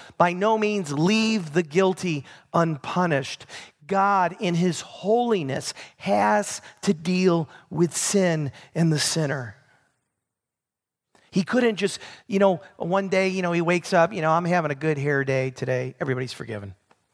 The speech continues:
Everybody can come on in to heaven." It just wouldn't work. And so God's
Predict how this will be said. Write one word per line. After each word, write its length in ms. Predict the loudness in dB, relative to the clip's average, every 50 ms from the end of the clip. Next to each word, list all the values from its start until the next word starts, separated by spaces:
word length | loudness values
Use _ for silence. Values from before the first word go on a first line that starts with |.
| _ _ _ _ _ _ -6
Everybody 240 | -4 -2 -2 -4 -4
can 140 | -8 -12
come 140 | -10 -6 -4
on 160 | -4 -4 -4
in 280 | -6 -10 -12 -14 -16 -14
to 80 | -12 -10
heaven." 200 | -10 -10 -12 -14 _ -20 -20 _ -4
It 140 | -4 -4 -4
just 260 | -4 -8 -8 -8 -8
wouldn't 380 | -8 -6 -4 -4 -4 -4 -6
work. 460 | -6 -6 -6 -4 -6 -8 -12 -16 -20 _ _ _ _ _ _ _ _ _ _ _ _ _ _ _ _ _ _ _ -20 _ -2
And 160 | -2 -2 -2
so 420 | -2 -4 0 2 2 2 2 0 -4 -12 -20 -20 _ _ _ _
God's 460 | -2 0 2 2 2 0 -2 -4 -14